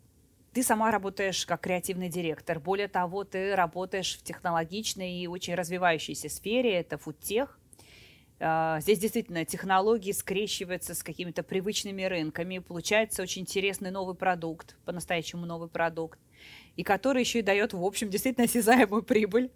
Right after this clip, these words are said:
а не как у нас, э, в сайтостроениях. А,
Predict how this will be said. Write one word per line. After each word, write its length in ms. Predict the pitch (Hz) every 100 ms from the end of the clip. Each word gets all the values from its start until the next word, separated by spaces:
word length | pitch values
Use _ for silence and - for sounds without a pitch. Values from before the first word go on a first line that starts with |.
| -
а 80 |
не 100 | 190
как 240 | 214 190 208
у 40 |
нас, 300 | 202 202 -
э, 120 | 180 180
в 80 | -
сайтостроениях. 840 | - 180 180 - 190 180 175 170 - _ _ - - - - - -
А, 500 | - 170 165 160 160